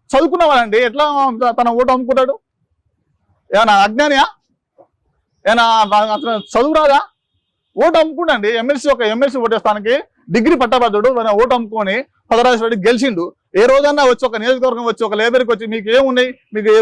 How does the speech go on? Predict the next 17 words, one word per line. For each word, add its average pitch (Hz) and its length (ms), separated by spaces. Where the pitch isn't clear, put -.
పుస్తకాలు 262 340
ఉన్నాయా, 208 240
మీకు 214 200
ఫ్యాన్లు 247 320
ఉన్నాయా, 214 240
మీకు 202 180
టేబుల్స్ 247 320
ఉన్నాయా, 214 200
చైర్ 262 200
ఉన్నాయా 247 220
అడిగారా 277 340
ఒక్కరన్నా? 302 320
మనం 240 160
ఇన్ని 277 120
రోజులు 302 180
మనం 277 160
పోరాటం 269 220